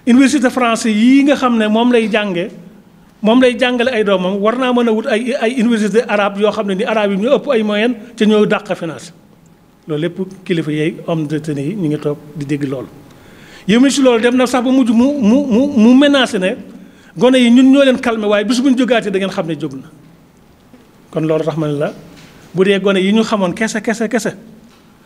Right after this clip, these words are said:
gone yi suñuy gone lañu, amuñu benn jafe-jafe. Waaye nag dafa am xelu mag mu dugg seen biir,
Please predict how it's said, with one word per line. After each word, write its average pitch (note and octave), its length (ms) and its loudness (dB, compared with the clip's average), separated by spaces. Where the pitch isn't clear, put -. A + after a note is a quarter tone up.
gone F#3 240 0
yi F3+ 140 0
suñuy F3 260 -2
gone E3+ 240 -2
lañu, D#3+ 320 -4
amuñu A3 260 2
benn A3+ 280 0
jafe-jafe. D#3 400 -8
Waaye F3+ 240 0
nag F#3 120 -2
dafa G#3+ 160 -2
am A3 160 -2
xelu C4 260 0
mag A3+ 240 0
mu F#3+ 140 -2
dugg F#3+ 200 -6
seen G#3 200 0
biir, F3+ 220 -2